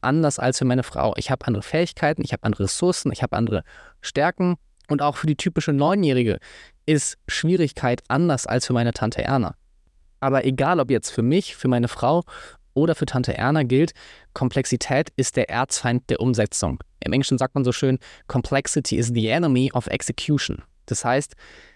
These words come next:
wenn du Routinen willst, die lange halten, mach sie einfach und simpel. Und vielleicht in dem Kontext auch nochmal kurz zu den Erinnerungen. Wenn du deine Erinnerung planst,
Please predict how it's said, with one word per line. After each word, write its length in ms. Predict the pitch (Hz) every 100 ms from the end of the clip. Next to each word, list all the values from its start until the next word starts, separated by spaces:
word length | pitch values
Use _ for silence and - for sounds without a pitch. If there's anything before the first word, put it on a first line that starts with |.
| _ -
wenn 280 | 117 143
du 100 | 190
Routinen 500 | 180 165 - 156 160
willst, 340 | 139 151 147 - - - -
die 60 |
lange 380 | 110 110 147 147
halten, 380 | 127 135 - 139 - - _ -
mach 320 | 110 135 -
sie 200 | - 123
einfach 420 | 92 117 - 107
und 140 | - 107
simpel. 320 | 104 - 87 - _ _ _ _ _ -
Und 140 | - 110
vielleicht 320 | 117 110 123
in 80 | 127
dem 140 | 131
Kontext 360 | 143 139 131 -
auch 80 | 127
nochmal 160 | 123
kurz 360 | 113 143 147 -
zu 220 | - -
den 160 | 131 127
Erinnerungen. 580 | 127 120 196 135 104 113
Wenn 180 | 120 165
du 60 |
deine 260 | 139 127 131
Erinnerung 520 | 120 143 185 143 120
planst, 400 | - 110 104 -